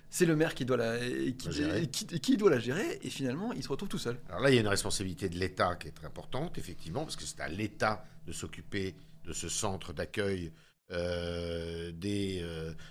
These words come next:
Speaker 2: euh, des migrants, euh, en attente, euh, ou pas de droit d'asile.
Speaker 1: Mhm.
Speaker 2: Et, euh, l'État, bah, a laissé le maire d'une petite commune, Saint-Brévin-les-Pins,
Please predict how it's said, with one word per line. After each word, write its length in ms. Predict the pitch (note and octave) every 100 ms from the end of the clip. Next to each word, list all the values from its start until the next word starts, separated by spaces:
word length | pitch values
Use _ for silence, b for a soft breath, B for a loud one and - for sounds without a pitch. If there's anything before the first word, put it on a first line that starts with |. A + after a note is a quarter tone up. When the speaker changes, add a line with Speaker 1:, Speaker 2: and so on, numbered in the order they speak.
| B F#2
Speaker 2:
euh, 240 | E2+ F2
des 160 | E2 F#2
migrants, 640 | F#2+ F2+ F2+ G2 F#2+ E2
euh, 180 | D#2+ E2
en 160 | E2+ F2
attente, 520 | F2+ A2+ G2+ - F2+
euh, 880 | E2 E2 D#2+ D#2+ E2 E2 E2 E2 D#2+ B2+
ou 60 |
pas 260 | - A2 G2+
de 100 | E2
droit 180 | D#2 E2+
d'asile. 480 | F2 F#2 E3+ A3 -
Speaker 1:
Mhm. 280 | D3 A2 C3+
Speaker 2:
Et, 420 | D3+ D3 C#3+ C3 G#2+
euh, 240 | A2+ G#2+
l'État, 520 | G2+ G2+ - D3+ F#3 G#2+
bah, 100 | F#2+
a 140 | F2+
laissé 380 | G#2 A2+ - B2+
le 140 | G2+
maire 480 | G2 G2+ A#2+ G3 F3
d'une 360 | F#2+ F#2 F2+ F2
petite 380 | - G2 A#2
commune, 380 | - A2+ C#3+ A3+
Saint-Brévin-les-Pins, 880 | F3 G#2+ F2 F#2+ F#2+ G2 F#2+ A#2